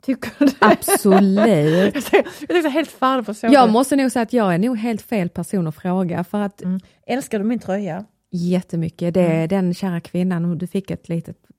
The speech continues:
Speaker 2: inte
Speaker 1: Ja,
Speaker 2: så
Speaker 1: det är
Speaker 2: litet
Speaker 1: hon,
Speaker 2: där.
Speaker 1: ja, ja, det är hon från Norge.
Speaker 2: Åh,
Speaker 1: Mm.
Speaker 2: gud.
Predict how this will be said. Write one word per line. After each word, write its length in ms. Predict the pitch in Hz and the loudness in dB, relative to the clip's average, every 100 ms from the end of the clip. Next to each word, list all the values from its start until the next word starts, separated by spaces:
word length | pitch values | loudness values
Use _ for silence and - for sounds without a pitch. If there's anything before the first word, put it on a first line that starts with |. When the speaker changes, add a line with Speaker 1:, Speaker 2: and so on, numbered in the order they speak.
| _ 180 | _ -4
Speaker 2:
inte 260 | 175 - | -4 2
Speaker 1:
Ja, 60 | 220 | 2
Speaker 2:
så 40 | |
Speaker 1:
det 60 | 165 | 4
är 20 | |
Speaker 2:
litet 100 | 202 | 2
Speaker 1:
hon, 100 | 240 | 2
Speaker 2:
där. 80 | 202 | 0
Speaker 1:
ja, 140 | 233 | 2
ja, 120 | 277 233 | 2 0
det 60 | |
är 60 | 214 | 0
hon 200 | 262 247 | -2 -4
från 200 | 208 214 | -4 0
Norge. 360 | 196 160 156 202 | 0 0 -4 -6
Speaker 2:
Åh, 340 | - - - | -12 -20 -20
Speaker 1:
Mm. 80 | 180 | -18
Speaker 2:
gud. 300 | 185 170 165 | -16 -18 -18